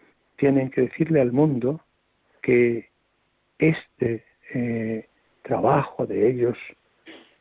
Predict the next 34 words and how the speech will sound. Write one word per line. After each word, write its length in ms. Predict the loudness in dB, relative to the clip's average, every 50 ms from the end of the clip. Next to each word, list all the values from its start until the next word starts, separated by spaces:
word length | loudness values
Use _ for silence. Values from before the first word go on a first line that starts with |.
| _ _ _ -2
de 180 | 0 2 2 2
ellas, 360 | 2 0 -2 -4 -6 -6 -8 -14 -20 -20 -20 _ _ _ _ _ _ _ _
es 140 | -20 -12 -6 -6
un 60 | -4
trabajo 400 | 0 0 0 0 0 2 2 2
duro, 420 | 4 4 4 4 2 0 -6 -8 _ _ _ _ _ _ _ _ _
pero 160 | -8 -4 -2 0
es 60 | 0
un 60 | 2
trabajo 300 | 2 2 2 2 0 0
que 100 | 0 0
dignifica, 720 | 0 2 2 0 0 2 2 4 2 2 2 -4 -16 -18 -18 _ _ _ _ _ _ _ _ _ _
es 80 | -4 -2
un 100 | -2 0
trabajo 500 | 2 2 2 2 2 2 0 0 -2 -2
que, 260 | 2 2 2 0 0 _ _ -20 -20 _ _ _ -4
que, 300 | 0 0 0 0 0 -2
que 100 | -2 -2
ayuda 460 | 0 2 4 2 4 4 2 0 0 -6 _
a 120 | -10 -8 -2
que 120 | 0 0
el 80 | 2 4
mundo 380 | 4 4 4 4 2 0 -4
camine 380 | -4 -4 -4 -2 -2 -4 -4 -4
hacia 220 | -4 -4 -4 -2
adelante, 520 | 0 0 2 2 2 0 -2 -4 -10 -14 -14 _ _ _ _ _ _ _ _ _ _ _
porque 380 | 0 0 0 0 0 0 0 2
las 160 | 2 2 0
reservas 420 | 0 -4 -6 -4 -2 2 2 2 2
del 140 | 2 2 2
mar 280 | 2 2 0 0 -4 _ _ _ _ _ -18 -8 -2
son 320 | 0 2 2 2 2 0 -4 _ _ _ _ _
absolutamente 840 | -6 -6 -4 -4 0 0 0 2 2 2 4 4 2 2 2 0 0
necesarias 680 | 0 -2 -4 -6 -8 -4 0 0 0 0 0 -4 -6 -8